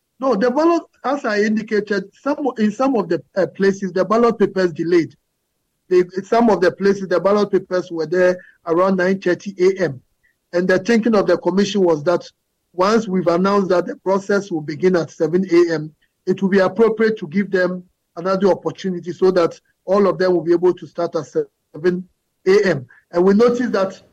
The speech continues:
those places too were several. For example, in the eastern region, we're looking at almost about sixteen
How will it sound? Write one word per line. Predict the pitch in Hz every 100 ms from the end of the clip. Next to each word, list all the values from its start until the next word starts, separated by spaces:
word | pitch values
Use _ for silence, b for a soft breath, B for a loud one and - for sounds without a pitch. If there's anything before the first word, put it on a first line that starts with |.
| _
those | 190 240 240
places | 208 202 208
too | - 202
were | 180 170
several. | 160 220 170 160 - _ _ _
For | 180 180
example, | 202 202 202
in | 190
the | 196
eastern | 214 214 233
region, | 190 190 185
we're | 180 180
looking | 190 208 214
at | 175 190
almost | 196 190 196
about | 170 165 -
sixteen | 196 - 190 180 -